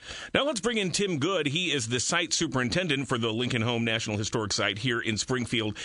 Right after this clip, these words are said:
And, uh, and Tim, has the Lincoln's Home ever had a philanthropic partner before? What will this new relationship,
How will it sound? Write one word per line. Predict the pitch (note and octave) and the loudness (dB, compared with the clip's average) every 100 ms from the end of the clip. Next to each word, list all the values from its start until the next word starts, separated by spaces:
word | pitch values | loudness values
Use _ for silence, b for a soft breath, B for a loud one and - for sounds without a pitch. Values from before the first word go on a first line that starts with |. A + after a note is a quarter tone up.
| B B - | B B -2
And, | E3 E3 E3 | 0 2 0
uh, | E3 | 0
and | E3+ D#3+ | 0 0
Tim, | B3 B3 A#3 A3 | 2 2 0 -2
has | E3+ D#3 F#3+ G3 F#3 D#3 | -2 0 0 0 -2 -2
the | D#3 | -2
Lincoln's | E3+ B3 E4 C4+ G#3 F3 D3 | 0 0 0 0 -2 -2 -2
Home | F#3+ G3 F#3 E3 - - | 0 0 0 -2 -4 -2
ever | D3 D#3 D3 | 0 0 -2
had | - C#3+ F3 D#3 | 0 0 2 0
a | |
philanthropic | G#2 - E3+ D#3+ C3 D3+ D3 C#3+ A2 - _ | -2 -2 0 0 0 0 0 0 -2 -6 _
partner | - D3+ F3+ G3 G3+ | 0 0 0 -2 -2
before? | F#3+ - F#3 F#3 G3+ G#3 B B B | -2 0 0 2 0 -2 B B B
What | - G3+ F#3 | -2 -2 0
will | G3 G3 | 0 0
this | D#3 F3 F#3 - | 2 0 0 0
new | D3 F3 F#3+ D#3 | 0 0 0 0
relationship, | C#3 D3 F3 - C3+ A#2+ - B2+ | 2 0 0 0 0 0 0 0